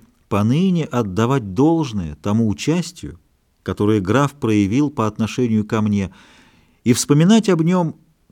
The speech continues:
как о человеке, если и несовершенном, то, во всяком случае, благородном и с душой чуткой. С часа того разговора граф принял на себя руководство моими поступками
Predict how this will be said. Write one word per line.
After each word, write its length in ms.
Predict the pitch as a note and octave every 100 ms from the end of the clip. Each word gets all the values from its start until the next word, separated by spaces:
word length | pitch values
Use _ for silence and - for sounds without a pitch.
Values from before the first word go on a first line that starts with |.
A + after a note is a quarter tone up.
| _
как 240 | - C#3+ -
о 80 | C3+
человеке, 680 | - D3+ D3+ F#3 E3 C#3+
если 360 | B2+ D#3 D3+ B2
и 80 | A#2
несовершенном, 1040 | A2+ B2+ A2+ G#2+ - A3+ A#3+ C#3+ D2 - _ _ _ _ _ _
то, 220 | C3 D#3
во 120 | B2+
всяком 380 | A2+ - G#3 F3
случае, 460 | C#3+ C#3 B2 - G2+
благородном 1000 | F2 G#2+ F#2 F#2+ F#2+ F3+ D#3+ G2 C#2+ - _ _ _ -
и 60 | A2
с 120 | F#2+
душой 400 | F#2 - C3 C#3
чуткой. 640 | - - F#2 - - D#2 _ _ _ _ _ _ _ _ _ _ _ _ _ _ _ _ _ _ -
С 80 | -
часа 380 | - C#3+ D3 B2
того 240 | B2 A#2+
разговора 640 | G#2+ F2 F#2+ B2+ G3 F3+ - _ _ _ _ -
граф 480 | C#3 A2+ E3+ E3 - -
принял 360 | A#2 D#3+ D3
на 100 | C3
себя 380 | B2 C3 A#2 A#2
руководство 600 | G2+ A2 G#2 G#2+ - G2+
моими 280 | F#2+ F#2 F#2
поступками 720 | F2 F2 - F#3+ - D#3+ D#3